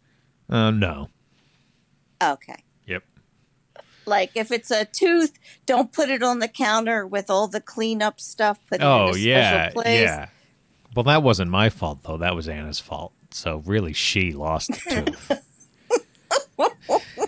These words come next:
Speaker 2: I thought you were gonna tell me one of the cats ate it or,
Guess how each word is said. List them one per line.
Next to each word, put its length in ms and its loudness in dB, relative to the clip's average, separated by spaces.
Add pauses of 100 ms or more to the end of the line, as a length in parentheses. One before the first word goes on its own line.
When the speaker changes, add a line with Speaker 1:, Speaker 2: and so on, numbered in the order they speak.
(920)
Speaker 2:
I 220 -2
thought 160 0
you 160 4
were 80 4
gonna 260 2
tell 280 0
me 260 0
one 180 2
of 100 0
the 80 -2
cats 580 -2
ate 280 2
it 400 2
or, 400 -2